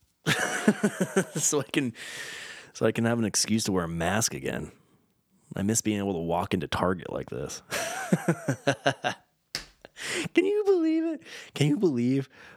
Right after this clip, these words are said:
that this was okay? <laughs> They let me into, into Target like this. They encouraged it. <laughs> And I have a skull face. <sighs>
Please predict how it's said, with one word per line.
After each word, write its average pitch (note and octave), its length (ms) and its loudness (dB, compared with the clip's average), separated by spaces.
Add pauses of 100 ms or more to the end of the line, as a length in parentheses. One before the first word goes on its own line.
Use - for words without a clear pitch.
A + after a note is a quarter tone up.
(140)
that B2+ 200 4
this D#3 180 4
was G3 140 4
okay? F3+ 600 2 (260)
<laughs> - 240 -8
They C3+ 240 4
let F3 200 2
me F3 180 2
into, C#3+ 360 2 (800)
into D3 240 6
Target C#3+ 500 4
like F#2+ 220 -2
this. - 340 0 (340)
They D3 160 6
encouraged C#3 680 2
it. - 220 -6 (220)
<laughs> - 420 -2 (220)
And D#3 120 0
I D3 60 2
have D#3 80 -2
a B2 80 2
skull E3+ 460 2
face. - 420 -4 (1500)
<sighs> - 0 -